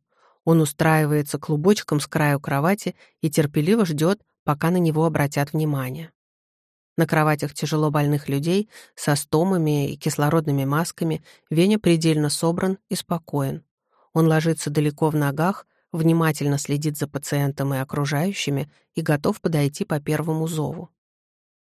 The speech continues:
И вы совсем его не узнаете, если увидите на кровати Николая Сергеевича. Венька прыгает и мечется по кровати и по самому счастливому Николаю Сергеевичу,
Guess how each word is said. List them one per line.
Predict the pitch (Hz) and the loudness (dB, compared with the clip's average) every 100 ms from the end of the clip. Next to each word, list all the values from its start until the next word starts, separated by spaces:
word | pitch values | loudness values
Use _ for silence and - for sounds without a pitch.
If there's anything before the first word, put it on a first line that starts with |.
| _ | _
И | 180 | 2
вы | 208 | 4
совсем | 226 214 240 220 | 2 2 2 4
его | 185 175 | 2 2
не | 160 156 | 2 2
узнаете, | 156 165 196 226 151 156 143 _ - | 0 0 2 2 0 -4 -6 _ 0
если | 170 - 165 | 2 2 2
увидите | 165 185 180 165 156 | 2 2 -2 -2 0
на | 151 | 0
кровати | 160 151 175 - | 0 2 0 0
Николая | 156 147 151 151 143 | -2 0 0 0 0
Сергеевича. | - 151 147 139 127 - - - _ _ _ - | -2 -4 -2 -2 -4 -8 -14 -18 _ _ _ -2
Венька | 196 254 262 254 233 | 4 8 8 6 4
прыгает | - 202 220 208 196 | 4 6 6 4 4
и | 185 | 4
мечется | 185 180 165 - | 4 2 -2 -4
по | 156 | -6
кровати | 156 185 196 240 233 214 | -2 0 2 4 2 2
и | 196 | 0
по | 170 | 2
самому | 165 185 190 214 226 | 0 2 4 4 4
счастливому | - 165 165 151 151 | 2 0 0 2 2
Николаю | 147 147 156 156 139 | 0 0 -2 0 0
Сергеевичу, | 143 160 180 220 214 208 185 170 | 0 -4 0 4 4 4 -2 -4